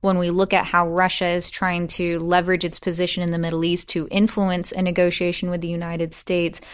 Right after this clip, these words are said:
when we see, uh, you know, Turkey finding more political coherence to move forward with its military plans in northern Syria, um, China's continued stagnation and, and that, um, surge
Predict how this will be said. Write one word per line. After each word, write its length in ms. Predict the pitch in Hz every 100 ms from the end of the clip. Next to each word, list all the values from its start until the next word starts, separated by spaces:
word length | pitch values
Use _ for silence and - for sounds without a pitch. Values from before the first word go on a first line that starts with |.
| - -
when 260 | 196 190 180
we 140 | 180
see, 680 | 180 - 190 175 170 165 -
uh, 340 | - 170 170
you 160 | - 175
know, 140 | 170
Turkey 640 | 165 - 214 220 214 185 175
finding 500 | - 180 175 165 170
more 280 | 170 175
political 480 | 170 185 180 170 175
coherence 520 | 170 180 185 180 170 -
to 100 | 175
move 180 | 165
forward 640 | - 185 190 185 170 165 160 - - -
with 160 | 190
its 180 | 170 160
military 480 | 190 190 185 185 175
plans 460 | 170 190 175 170 -
in 200 | 175 175
northern 400 | 170 170 170 165
Syria, 640 | - 175 170 165 160 160 - - - 170
um, 320 | 165 160 165
China's 400 | - 202 190 185
continued 600 | 202 185 - 190 180 170
stagnation 760 | - 175 165 170 170 - 170
and, 200 | 165 160
and 220 | - 165 160
that, 400 | 156 151 - - -
um, 380 | 170 - -
surge 680 | - - 208 202 190 175 -